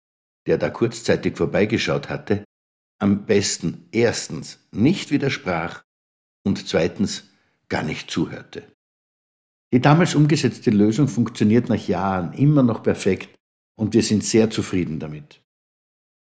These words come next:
Ich bin ziemlich sicher, dass der Chef bis heute keine Ahnung hat, was man damals über ihn dachte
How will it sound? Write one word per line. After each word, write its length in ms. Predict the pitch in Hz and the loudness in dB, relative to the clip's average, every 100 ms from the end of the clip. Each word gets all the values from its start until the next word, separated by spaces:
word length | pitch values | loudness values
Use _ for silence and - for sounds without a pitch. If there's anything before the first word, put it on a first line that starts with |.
| _ | _
Ich 160 | 147 143 | -2 0
bin 180 | 175 170 | 0 2
ziemlich 400 | 190 131 98 - | 2 2 0 0
sicher, 440 | 95 - - - _ _ _ _ _ - | -2 -2 -10 -12 _ _ _ _ _ -8
dass 100 | - | -2
der 100 | 113 | 0
Chef 400 | - 151 160 - | 2 0 -2 -2
bis 240 | - - | -4 0
heute 320 | 165 160 147 | -2 -2 -8
keine 400 | 143 123 117 113 | -6 -4 -2 -4
Ahnung 320 | 82 73 71 | -6 -10 -12
hat, 300 | - 65 - _ _ _ _ - | -14 -18 -20 _ _ _ _ -4
was 180 | 92 | 0
man 180 | 101 92 | 2 2
damals 500 | 101 104 135 135 - | 2 2 2 0 0
über 180 | 113 104 | 0 2
ihn 180 | 98 85 | 2 0
dachte 560 | 85 85 - 123 117 | -2 -6 -6 -4 -4